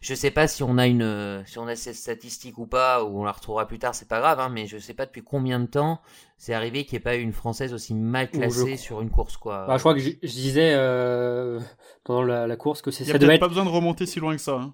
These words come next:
Speaker 2: Ah ouais, mais je
Speaker 1: Ah
Speaker 2: pense
Speaker 1: ouais ?
Speaker 2: que ça doit être, euh, peut-être la plus mauvaise
Speaker 1: D'accord.
Speaker 2: performance d'ensemble quand même du groupe, euh, français, hein.
Speaker 1: Ouais, voilà, c'est ça, non, non, mais on n'avance pas, hein. Euh, moi j'avance, je dis, on l'a pas, la, on n'a pas la stat sur nous, euh,
Speaker 2: Non,
Speaker 1: voilà.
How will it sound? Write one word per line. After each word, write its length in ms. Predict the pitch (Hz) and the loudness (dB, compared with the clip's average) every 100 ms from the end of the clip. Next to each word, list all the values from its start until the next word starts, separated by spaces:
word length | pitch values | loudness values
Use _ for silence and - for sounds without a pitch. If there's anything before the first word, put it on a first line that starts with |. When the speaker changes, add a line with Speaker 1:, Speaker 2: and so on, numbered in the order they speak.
| - | -2
Speaker 2:
Ah 220 | 143 135 | 2 4
ouais, 160 | 139 135 | 4 2
mais 220 | 131 131 | 0 2
je 60 | 131 | 6
Speaker 1:
Ah 80 | |
Speaker 2:
pense 80 | 160 | 8
Speaker 1:
ouais ? 120 | 170 - | 8 6
Speaker 2:
que 40 | |
ça 80 | 139 | 2
doit 80 | 135 | 2
être, 180 | 139 131 | 0 -2
euh, 140 | 123 | -2
peut-être 180 | 120 139 | -2 0
la 100 | 131 | 0
plus 140 | 131 | 4
mauvaise 180 | 156 147 | 6 8
Speaker 1:
D'accord. 120 | 135 | 8
Speaker 2:
performance 300 | 143 151 151 | 6 6 6
d'ensemble 380 | 135 151 160 160 | 6 4 4 4
quand 100 | 147 | 6
même 80 | 143 | 4
du 120 | 139 | 4
groupe, 240 | 147 165 135 | 2 0 0
euh, 460 | 123 120 120 120 | -2 -2 -2 -4
français, 420 | 113 139 131 147 127 | -6 -8 -6 -6 -6
hein. 180 | 117 113 | -6 4
Speaker 1:
Ouais, 400 | 147 147 143 - | 8 8 6 2
voilà, 240 | 135 135 | 2 2
c'est 200 | 127 - | 2 -4
ça, 180 | 127 143 120 131 131 | -4 -4 -2 -4 0
non, 140 | 151 | 6
non, 160 | 175 175 | 6 8
mais 80 | 156 | 6
on 80 | 151 | 4
n'avance 340 | 151 156 - | 4 2 2
pas, 120 | 170 | 2
hein. 300 | 156 143 143 | 4 2 0
Euh, 80 | 123 | 0
moi 100 | 120 | -2
j'avance, 380 | 123 127 123 127 | -4 -6 -8 -10
je 100 | 113 | -6
dis, 160 | 127 139 | 0 2
on 80 | |
l'a 140 | 120 117 | 2 2
pas, 160 | 127 | 0
la, 440 | 117 101 98 92 95 | 0 -2 -4 -6 -6
on 60 | |
n'a 100 | 104 | -8
pas 100 | 104 | -6
la 100 | 110 | -6
stat 180 | 104 113 | -6 -10
sur 220 | - 107 | -12 -12
nous, 240 | 113 117 104 | -10 -8 -8
euh, 180 | 90 92 | -8 -2
Speaker 2:
Non, 100 | 147 | 2
Speaker 1:
voilà. 220 | 143 143 | 2 0